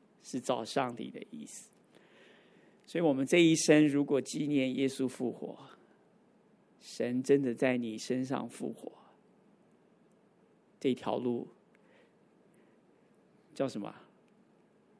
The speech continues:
维亚罗莎的路，他就是这么走的。我不喜欢翻成维亚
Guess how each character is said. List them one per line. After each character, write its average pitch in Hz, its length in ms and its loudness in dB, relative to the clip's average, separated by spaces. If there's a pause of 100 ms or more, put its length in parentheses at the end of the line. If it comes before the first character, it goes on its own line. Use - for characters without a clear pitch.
维 123 480 2
亚 110 440 -2 (640)
罗 113 260 -6
莎 123 320 -6
的 - 240 -12
路， - 240 -6 (1000)
他 214 100 -6
就 247 140 -2
是 226 140 -2
这 175 160 2
么 147 140 -2
走 - 380 -8
的。 - 80 -20 (920)
我 - 100 -4
不 170 120 4
喜 185 160 2
欢 143 180 2
翻 160 260 4
成 123 380 -8
维 131 260 2
亚 123 300 0